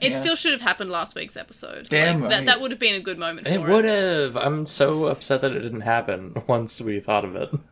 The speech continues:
Speaker 1: Yeah. But anyway, that's it for Postmon Pat. Do we have any thoughts about the series so far that maybe these comments have, uh,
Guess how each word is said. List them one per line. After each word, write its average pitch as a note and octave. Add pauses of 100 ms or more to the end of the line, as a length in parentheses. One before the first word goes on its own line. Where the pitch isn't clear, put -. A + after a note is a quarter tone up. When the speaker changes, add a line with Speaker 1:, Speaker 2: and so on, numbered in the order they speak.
(560)
Speaker 1:
Yeah. F3 (380)
But C4+ (120)
anyway, D#4
that's E4
it F#4
for G4
Postmon A#3+
Pat. -
Do A#3+
we A#3+
have B3+
any G4+
thoughts G#3+
about G#3+
the G#3+
series F#3
so F#3
far F#3+
that F#3
maybe F#3
these F#3+
comments F3+
have, F3+
uh, F3+